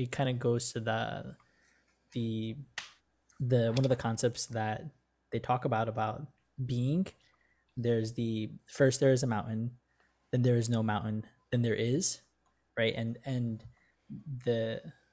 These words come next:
for all of these characters, there is physicality, but there is no is for them a lot of the time. Um, they're, they're missing certain things and certain, and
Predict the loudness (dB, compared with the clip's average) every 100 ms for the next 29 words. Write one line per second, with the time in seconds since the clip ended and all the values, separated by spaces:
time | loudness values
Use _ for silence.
0 | _ _ _ _ -6 -4 2 2 2 0
1 | -2 2 2 0 -6 -4 -8 -10 _ _
2 | _ -4 2 2 4 2 0 -6 _ _
3 | -2 4 4 4 0 -4 -8 _ _ _
4 | _ _ _ 0 2 2 0 -2 0 2
5 | 0 -2 _ _ _ _ 0 2 6 8
6 | 8 6 0 _ _ _ 2 2 4 2
7 | 0 -2 -4 0 0 0 0 2 2 0
8 | -2 _ _ 2 4 4 0 -2 -4 -2
9 | -6 _ _ _ _ -8 -6 -4 -4 -6
10 | -2 0 2 -2 -4 -12 _ _ _ _
11 | _ 0 2 4 4 2 0 -2 -8 -10
12 | -4 -4 -4 -2 0 0 -2 -4 -6 -8
13 | -10 -10 -6 -4 -2 -6